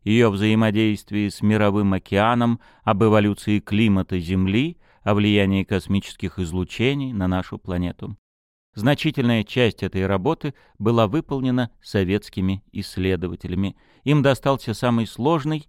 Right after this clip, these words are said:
и наименее исследованный район Восточной Антарктиды, где ураганные ветры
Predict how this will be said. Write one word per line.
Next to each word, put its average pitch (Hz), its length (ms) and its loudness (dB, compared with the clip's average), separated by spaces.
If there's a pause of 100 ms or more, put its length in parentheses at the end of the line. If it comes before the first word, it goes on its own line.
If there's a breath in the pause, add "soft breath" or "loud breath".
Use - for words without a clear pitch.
и - 100 -4
наименее 127 600 2
исследованный 98 760 -2
район 101 640 0 (240 soft breath)
Восточной 104 840 -2
Антарктиды, 123 1000 -6 (240 soft breath)
где 101 360 0
ураганные 113 840 2
ветры 127 520 0